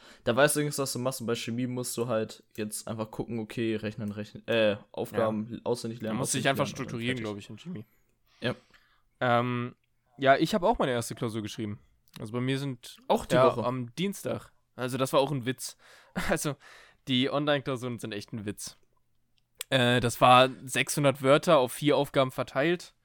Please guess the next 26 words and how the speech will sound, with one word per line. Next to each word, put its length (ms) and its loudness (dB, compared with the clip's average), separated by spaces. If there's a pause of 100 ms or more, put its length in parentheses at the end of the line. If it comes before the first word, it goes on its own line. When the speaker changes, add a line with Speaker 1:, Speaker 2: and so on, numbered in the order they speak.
(460)
Speaker 2:
Und 80 -6
dann 120 -2
sollten 200 -2
wir 80 0
einfach 160 -4
nur 120 -4
sagen, 540 0
yo, 480 0
wenn 160 -2
du 220 2 (500)
in 120 4
eine 80 6
Klasse 400 2
gehst 520 4
und 640 -2 (220)
da 380 4
sollst 380 -2
du 100 -2
unterrichten, 1040 -4 (640)
die 80 6
Gesetzgebung 760 2
in 60 -4
der 100 0
B 160 -2
R 100 4
D 300 -4